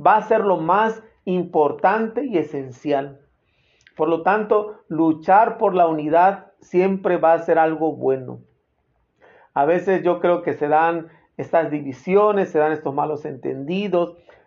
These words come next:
eh, a veces hay estas luchas, a veces de entre ministerios, <laughs> hay luchas entre, entre personas, entre comunidades,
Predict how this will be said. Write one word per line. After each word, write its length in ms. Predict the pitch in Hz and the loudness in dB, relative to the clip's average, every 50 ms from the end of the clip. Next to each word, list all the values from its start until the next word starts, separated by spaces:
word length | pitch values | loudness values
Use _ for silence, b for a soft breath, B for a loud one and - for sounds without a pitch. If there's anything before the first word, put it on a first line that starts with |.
| b b - | b b -6
eh, 480 | 143 139 139 139 135 139 135 135 139 143 | -4 -2 -2 -2 -2 -2 -2 -2 -2 0
a 100 | 135 139 | 0 0
veces 360 | 160 160 160 180 180 170 - B B B B B | 0 0 0 0 -2 -2 -4 B B B B B
hay 220 | 143 147 170 185 | 2 4 4 4
estas 340 | 202 196 196 - 202 170 156 | 2 2 2 2 2 2 2
luchas, 500 | 156 165 190 226 240 - - 170 151 156 | 2 0 0 0 0 0 0 0 0 0
a 40 | 151 | 0
veces 320 | 156 165 160 180 180 165 | 0 0 0 0 -2 -2
de 100 | 156 165 | -2 -2
entre 260 | 156 151 147 156 151 151 | -4 -4 -4 -4 -4 -4
ministerios, 1000 | 147 143 139 139 135 123 - _ - 180 185 190 202 196 190 180 180 180 180 - b b b | -4 -6 -8 -10 -12 -14 -16 _ -2 0 2 4 4 2 2 2 0 -2 -4 -8 b b b
<laughs> 140 | b b b | b b b
hay 100 | 131 - | -8 -2
luchas 320 | 185 185 160 160 - 170 170 | -2 0 0 0 0 0 0
entre, 400 | 180 175 190 175 160 151 151 B B B B B B | -2 -2 -2 0 0 0 -2 B B B B B B
entre 260 | 147 139 147 151 151 | -4 -2 0 0 0
personas, 640 | 151 - 147 143 135 - - 175 185 190 190 180 165 | 0 -2 -4 -4 -4 -2 0 0 0 0 0 -2 -2
entre 280 | 165 156 160 156 147 - | -2 -4 -6 -6 -6 -6
comunidades, 760 | - 143 139 135 135 135 135 127 131 135 139 139 139 139 | -6 -8 -8 -10 -12 -12 -8 -4 -2 0 0 0 -2 -4